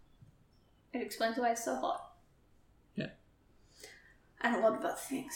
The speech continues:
Speaker 1: but, um,
Speaker 2: Do they explain it away with, like, ley lines and stuff?
Speaker 1: Kind of.
Speaker 2: Yeah. That's always a nice go-to.
Speaker 1: Yeah.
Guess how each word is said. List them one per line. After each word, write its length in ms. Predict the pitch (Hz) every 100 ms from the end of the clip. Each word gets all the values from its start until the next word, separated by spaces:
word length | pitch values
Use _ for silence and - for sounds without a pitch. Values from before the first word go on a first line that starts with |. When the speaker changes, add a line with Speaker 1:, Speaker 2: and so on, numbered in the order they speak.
| -
Speaker 1:
but, 200 | 330 392 - 294 - - -
um, 440 | 262 254 240 233 -
Speaker 2:
Do 60 | 151
they 160 | 156 190
explain 380 | - - 147 143
it 80 |
away 220 | 135 120 120
with, 120 | 117
like, 140 | 107
ley 200 | 101 90
lines 300 | 107 120 135 139
and 120 | 147
stuff? 320 | - - - - - - - - - - - - -
Speaker 1:
Kind 220 | 285 311 381 381
of. 320 | 453 494 -
Speaker 2:
Yeah. 60 | - - - - -
That's 120 | 143
always 220 | 131 107 113
a 60 |
nice 180 | 90 -
go-to. 400 | - 92 - 139 - - -
Speaker 1:
Yeah. 120 | -